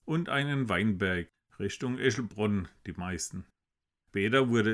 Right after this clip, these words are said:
es zu eng am Berg und man wich doch runter ins sumpfige Tal aus. Dies war aber erst möglich, nachdem die Lohbach verlegt wurde und ein Damm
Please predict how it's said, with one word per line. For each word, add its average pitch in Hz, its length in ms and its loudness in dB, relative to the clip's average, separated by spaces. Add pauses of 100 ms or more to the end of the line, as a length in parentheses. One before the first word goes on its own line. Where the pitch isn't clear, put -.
es - 200 -2
zu - 120 -4
eng 143 280 -2
am 139 260 -2
Berg 139 420 0 (120)
und 147 300 -4
man 131 360 -2 (300)
wich 101 400 -2 (120)
doch - 300 -2
runter 127 500 2 (260)
ins 113 280 0
sumpfige 120 540 2
Tal 104 320 0
aus. 90 340 -6 (400)
Dies 131 240 0
war 127 180 2
aber 104 220 -2
erst - 300 -4
möglich, 139 600 -4
nachdem 131 520 2
die 101 100 0
Lohbach 107 460 0
verlegt 95 540 -6
wurde 139 380 2 (200)
und 170 280 -2
ein 147 220 0
Damm 117 360 0